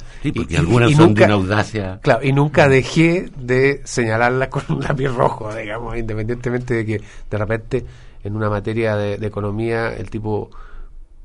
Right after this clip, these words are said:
Speaker 2: tenía una muy buena respuesta desde el punto de vista conceptual. Las aberraciones eh, gramaticales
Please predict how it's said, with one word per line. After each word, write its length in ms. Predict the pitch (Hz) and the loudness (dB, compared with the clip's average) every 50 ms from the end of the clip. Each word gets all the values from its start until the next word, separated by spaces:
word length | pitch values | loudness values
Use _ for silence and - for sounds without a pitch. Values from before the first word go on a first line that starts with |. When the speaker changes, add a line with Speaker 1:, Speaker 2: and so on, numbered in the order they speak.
| - - - | -18 -10 -6
Speaker 2:
tenía 480 | 101 98 107 113 110 107 107 104 101 | -4 -4 -2 -2 0 0 0 0 -2
una 280 | 101 107 107 107 101 98 | -2 -4 -4 -4 -4 -2
muy 180 | 104 110 117 | -2 -2 -2
buena 180 | 113 117 113 107 | -2 -2 -4 -4
respuesta 380 | 101 98 98 - 131 127 - 120 | -6 -8 -8 -6 -6 -6 -6 -6
desde 60 | 104 | -6
el 40 | - | -8
punto 220 | - 113 107 104 | -8 -10 -10 -10
de 40 | 107 107 | -10 -10
vista 100 | 110 98 | -10 -12
conceptual. 460 | 98 90 - 87 - - 120 110 - - - | -12 -12 -14 -14 -12 -10 -10 -10 -10 -10 -12
Las 140 | 98 92 98 | -10 -8 -6
aberraciones 840 | 95 92 92 92 92 - - - - - 131 131 135 143 147 143 147 - - - - - - - - - - - - - - - | -6 -6 -6 -8 -8 -10 -12 -12 -10 -6 -4 -4 -2 -4 -4 -6 -8 -10 -14 -18 -18 -20 -20 -20 -20 -20 -20 -20 -20 -18 -18 -16
eh, 280 | 165 - - 82 - - - - - - | -12 -12 -12 -12 -12 -14 -18 -20 -18 -14
gramaticales 1000 | 113 104 104 104 98 98 95 - - 101 98 - 117 117 120 117 120 117 117 | -10 -8 -6 -6 -6 -6 -6 -6 -6 -8 -6 -4 -4 -2 -2 -2 -4 -6 -8